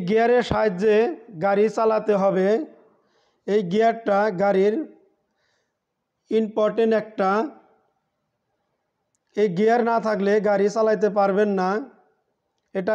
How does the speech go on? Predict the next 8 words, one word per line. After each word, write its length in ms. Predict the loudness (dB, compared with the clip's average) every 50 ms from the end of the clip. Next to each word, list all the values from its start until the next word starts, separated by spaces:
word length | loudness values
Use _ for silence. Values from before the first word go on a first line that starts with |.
| -2
একটা 160 | 0 -2 -2 0 0 0
ম্যানুয়াল 380 | 0 0 0 2 2 2 2 2 2
গাড়ি। 240 | 2 2 2 2 2 2 0 -2 -6 -6 -4
ম্যানুয়াল 360 | -2 0 0 0 2 2 2 2 2
গাড়ির 240 | 2 2 2 0 -2 -2 0
গিয়ার 360 | 0 2 2 2 2 0 0 -2 -4 -12 -16 _ _ _ _ _ _ _ _ _ _ _ _ _ _ _ _ _ _ _ _ _ _ _ _ _ _ _ _ _ _ _ _ _ _ _ _ _ _ _ _ _ _ -20 _ _ _ _ _ _ _ _ _ _ _ _ _ _ _ _ _ _ _ _
দেখতেই 500 | -8 -4 -2 -2 -2 -2 0 0 0 0 0 0
পাচ্ছেন, 480 | -2 -4 -4 -4 -2 0 2 2 2